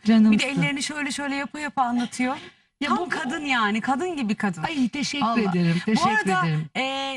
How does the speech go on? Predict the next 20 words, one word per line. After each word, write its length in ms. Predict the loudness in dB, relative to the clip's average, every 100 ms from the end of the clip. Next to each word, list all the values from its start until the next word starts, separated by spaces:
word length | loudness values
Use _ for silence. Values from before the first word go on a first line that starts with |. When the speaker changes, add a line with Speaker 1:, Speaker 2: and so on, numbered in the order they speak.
| -8
Speaker 2:
YouTube'dan 520 | -8 -8 -10 -4 -4 -2
bizi 120 | -2
takip 340 | 0 2 0
etmeye 280 | -6 -2 2
başladınız 560 | 2 2 -2 -2 -4 -2
mı? 260 | -2 -2 -10 _ -6
E, 340 | -2 0 0 -4 -8
son 280 | 0 0 2
paylaşacağımız 760 | 0 0 -2 0 0 0 0
videonun 360 | 0 0 2 2
altına 560 | 2 0 0 0 0 -6 _
bu 100 | -8
programı 420 | -2 -2 0 -2
paylaşacağız 520 | 0 0 -2 -4 -8 -8
iki 100 | -10
saat 300 | -4 -4 -4
sonra. 400 | -6 -2 0 -2 -6 _ -4
Yorum 240 | 0 0 0
bırakırsanız, 800 | -2 -4 -6 -6 -4 -6 -10 -18 -8
e, 320 | -4 -4 -6